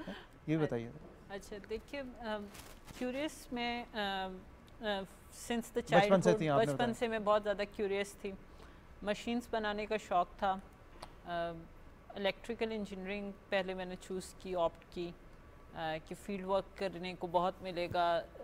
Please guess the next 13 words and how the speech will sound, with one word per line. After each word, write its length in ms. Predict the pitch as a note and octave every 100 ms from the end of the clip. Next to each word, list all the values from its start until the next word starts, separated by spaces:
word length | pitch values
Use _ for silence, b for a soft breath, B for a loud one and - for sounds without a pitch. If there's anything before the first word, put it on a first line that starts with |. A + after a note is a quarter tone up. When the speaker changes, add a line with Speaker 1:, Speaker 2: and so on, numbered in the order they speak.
| - A#3
Speaker 2:
जगह-जगह 640 | F#3+ F#3 F#3+ F#3+ F#3 F3+
जाने 320 | F3 E3+ E3+
का 120 | E3+
मौका 320 | G3+ F3+ - F3
मिलेगा। 580 | F3 F3 E3+ E3+ E3 D#3+ - - - - -
तो 300 | F#3 F#3 F3+ - - - -
I 60 | A3
always 360 | A#3 A#3+ B3
wanted 380 | A3 G3+ F#3+ A#3 A3 A3+
to 200 | G#3+ F#3+ - - G3+
experience 480 | - - G#3+ G#3+ -
the 100 | G#3
diversity 760 | F#3 F3+ F#3 - F#3+ - F#3+